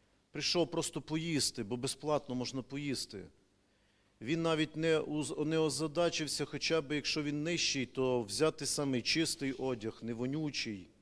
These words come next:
Він не, не озадачився, що там радость буде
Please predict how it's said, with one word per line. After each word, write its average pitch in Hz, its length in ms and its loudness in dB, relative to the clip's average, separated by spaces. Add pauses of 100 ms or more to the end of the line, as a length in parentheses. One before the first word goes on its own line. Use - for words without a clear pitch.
(1120)
Він 123 240 -2
не, 135 240 2
не 143 160 4
озадачився, 156 760 2
що 147 160 2
там 156 280 0
радость 143 520 2
буде 117 440 2